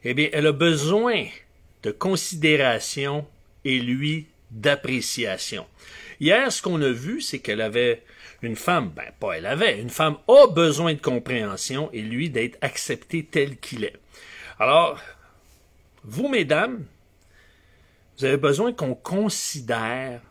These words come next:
vos désirs, qu'on considère vos besoins, qu'on considère vos droits. Et vous, messieurs, vous avez besoin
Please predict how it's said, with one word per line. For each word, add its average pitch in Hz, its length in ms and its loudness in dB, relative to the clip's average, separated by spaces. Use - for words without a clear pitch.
vos 123 400 -6
désirs, 117 840 -4
qu'on 147 180 0
considère 147 1040 0
vos 120 280 0
besoins, 123 680 -2
qu'on 143 180 -2
considère 160 880 2
vos 127 300 -2
droits. 127 560 0
Et 143 160 0
vous, 175 200 0
messieurs, 202 680 0
vous 110 140 -10
avez 110 180 -6
besoin 123 560 -4